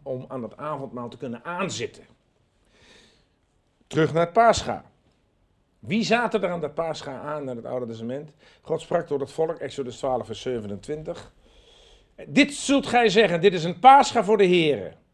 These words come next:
die toen hij de Egyptenaars sloeg, met het oordeel, onze huizen verloste." Toen knielde het volk en boog zich neer.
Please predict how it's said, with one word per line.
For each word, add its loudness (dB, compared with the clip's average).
die 4
toen 0
hij 2
de -2
Egyptenaars -2
sloeg, -2
met -12
het -12
oordeel, -4
onze -12
huizen -8
verloste." -14
Toen -16
knielde -4
het -6
volk -8
en -12
boog -6
zich -14
neer. -18